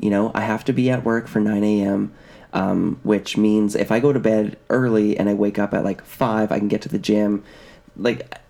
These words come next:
having a routine and not having, like, a different day or, like, you know, 'cause right now I have class on Monday, Tuesday, not Wednesday, and then three classes on Thursday and no class Friday.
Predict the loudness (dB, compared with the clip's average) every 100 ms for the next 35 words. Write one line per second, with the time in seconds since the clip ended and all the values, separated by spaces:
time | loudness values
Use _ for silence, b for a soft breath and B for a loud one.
0 | -8 -4 0 2 2 2 0 2 0 0
1 | 0 0 2 0 0 0 2 0 -2 -2
2 | 0 2 0 0 -2 -2 -4 -2 -2 -4
3 | -4 -2 -2 -2 -2 -2 -4 -6 B B
4 | B -2 -2 -2 -2 0 0 0 0 0
5 | -4 -10 -18 -20 b b b -4 -2 -2
6 | -4 -4 -2 -2 0 0 0 0 0 -2
7 | -2 -2 -2 -2 -2 -4 -6 -2 -2 -2
8 | -2 -4 -6 -6 -6 -4 -6 -6 -8 -6
9 | -4 -4 -4 -6 -4 -6 -4 -4 -4 -6
10 | -6 -8 -6 -4 -4 -6 -6 -8 -8 -6
11 | -6 -8 -14